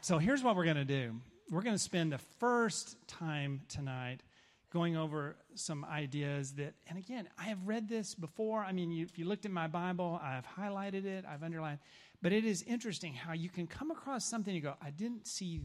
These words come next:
that before." Now, let's be real. What do we, what do we hear in this about the world at Noah's time? Give me some words. What, what describes Noah's world at the time? Evil,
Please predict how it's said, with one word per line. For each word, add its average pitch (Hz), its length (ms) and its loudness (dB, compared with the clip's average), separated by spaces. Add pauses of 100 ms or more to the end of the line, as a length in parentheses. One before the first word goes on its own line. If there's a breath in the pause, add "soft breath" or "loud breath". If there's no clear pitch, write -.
(140)
that 127 480 -4 (560 soft breath)
before." 139 460 0
Now, 175 160 4
let's 269 260 4
be 214 240 4
real. 185 340 6 (380 loud breath)
What 190 160 4
do 254 100 6
we, 233 200 6
what 226 140 6
do 262 40 6
we 254 140 6
hear 214 240 6
in 214 100 8
this 170 260 6
about 156 560 0 (1000)
the 165 80 4
world 165 320 8
at 165 80 2
Noah's 151 300 2
time? 135 240 -2
Give 156 100 2
me 175 80 4
some 160 240 2
words. 143 340 4
What, 165 260 2
what 180 140 6
describes 160 520 2
Noah's 139 260 0
world 131 420 -2
at 139 100 -10
the 139 60 -8
time? 117 320 -6 (1120)
Evil, 233 480 6